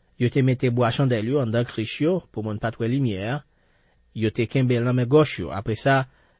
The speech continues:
yo kenbe twonpèt yo nan men dwat. Lè yo te sòti pou batay la, yo tout ta dwe rele annavan pou Senyè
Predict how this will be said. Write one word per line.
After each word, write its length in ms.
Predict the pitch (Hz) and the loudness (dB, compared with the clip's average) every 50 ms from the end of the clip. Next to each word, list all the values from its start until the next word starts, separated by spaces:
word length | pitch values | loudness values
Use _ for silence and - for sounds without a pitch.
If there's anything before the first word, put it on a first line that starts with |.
| _ _ | _ _
yo 480 | - 117 113 113 113 113 110 110 110 110 - | -8 -4 -2 0 0 2 2 0 0 -2 -2
kenbe 260 | - 131 117 120 131 127 | -2 0 2 2 0 2
twonpèt 380 | - 143 131 - 104 92 - | 2 0 0 0 -2 -4 -4
yo 80 | 101 98 | -6 -6
nan 120 | 104 101 | -4 -2
men 100 | 110 113 113 | -2 0 0
dwat. 380 | 110 92 80 - _ - - - _ _ _ _ _ _ _ _ _ _ _ _ _ _ _ _ _ | 0 0 -2 -4 _ -20 -20 -20 _ _ _ _ _ _ _ _ _ _ _ _ _ _ _ _ _
Lè 100 | 117 110 110 | -2 0 0
yo 80 | 104 104 | 0 0
te 100 | - 113 - | -2 -4 -2
sòti 280 | - 131 117 - 120 113 | -2 -4 -4 -4 -4 -4
pou 120 | 120 117 | -2 0
batay 300 | 123 131 127 123 107 101 101 | 0 0 2 2 0 0 0
la, 280 | 110 117 123 120 120 - _ _ _ _ _ _ _ | 0 0 0 0 -2 -6 _ _ _ _ _ _ _
yo 180 | 143 135 135 127 | 2 2 2 2
tout 240 | - - 156 143 - | 4 2 0 0 2
ta 120 | - 143 131 | 0 0 2
dwe 120 | 135 135 131 127 | 4 2 4 4
rele 280 | 131 123 120 143 151 147 139 131 - _ _ _ - | 4 4 6 6 6 6 4 0 -6 _ _ _ 0
annavan 640 | 147 147 151 151 147 151 156 147 147 170 165 151 127 | 2 4 4 4 6 4 4 4 6 4 4 4 4
pou 140 | 135 127 120 | 0 -2 0
Senyè 360 | - 127 120 120 120 117 113 | 0 0 2 2 0 0 0